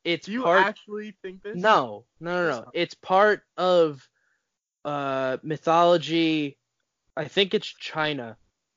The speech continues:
Speaker 1: Chinese mythology, that, uh, the Earth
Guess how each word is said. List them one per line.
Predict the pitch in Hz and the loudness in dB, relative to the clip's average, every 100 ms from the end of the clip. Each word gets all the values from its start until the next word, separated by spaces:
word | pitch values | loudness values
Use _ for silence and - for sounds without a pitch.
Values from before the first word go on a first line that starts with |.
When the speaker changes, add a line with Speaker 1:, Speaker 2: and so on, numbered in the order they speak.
| - | -6
Speaker 1:
Chinese | 165 151 151 139 | -2 0 0 -6
mythology, | 135 139 127 120 113 151 110 - _ _ _ _ _ _ _ | -8 -6 -6 -6 -8 -12 -14 -18 _ _ _ _ _ _ _
that, | 160 147 143 _ | 2 2 0 _
uh, | 147 143 135 127 123 | -2 0 0 -2 -6
the | 139 160 160 151 151 147 - _ _ _ _ - | -6 -2 0 0 -2 -4 -6 _ _ _ _ 0
Earth | 175 185 190 - - | 4 4 2 -2 -20